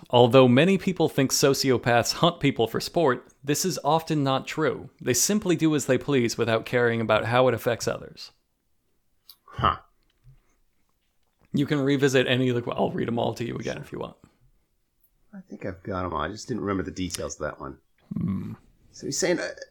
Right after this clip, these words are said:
Speaker 2: we don't hunt people. I, I'm taking it as if the, the WikiHow writer was a sociopath, 'cause he's, you know, really leveling us about how they, you know, deal with stuff.
Speaker 3: Mm-hmm.
Speaker 2: So.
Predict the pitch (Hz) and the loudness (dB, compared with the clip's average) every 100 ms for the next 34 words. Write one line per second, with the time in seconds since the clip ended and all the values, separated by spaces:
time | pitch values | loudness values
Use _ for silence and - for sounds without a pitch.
0 | _ 180 202 170 180 175 - 113 90 87 | _ -2 -2 0 0 0 0 -6 -4 -8
1 | - _ _ - 151 170 143 165 151 120 | -8 _ _ -2 0 2 2 2 4 2
2 | 98 - - 101 113 - - 90 80 - | 0 -2 -4 -2 -2 -6 -4 -2 -2 -6
3 | _ _ _ _ _ _ _ - 117 95 | _ _ _ _ _ _ _ -8 -6 2
4 | 123 117 117 95 113 95 92 95 90 85 | 2 2 0 -2 0 0 2 2 2 -2
5 | 92 113 117 110 - 95 - - - - | -2 4 4 4 -4 -6 -8 -10 -10 -12
6 | - - 92 92 - - _ _ _ 113 | -14 -12 -10 -10 -14 -18 _ _ _ -14
7 | 76 - _ _ _ - 139 120 107 117 | -14 -16 _ _ _ 0 4 4 6 4
8 | 104 90 85 - - 92 85 - - - | 4 -4 -6 -8 -6 -4 -4 -8 -10 -2
9 | 98 90 85 - - - - 107 92 85 | -2 -2 -10 -14 -18 -18 -14 -10 -8 -8
10 | - 71 117 110 107 _ _ _ _ _ | -8 -4 0 0 -4 _ _ _ _ _
11 | - - 98 76 | -14 -6 -4 -6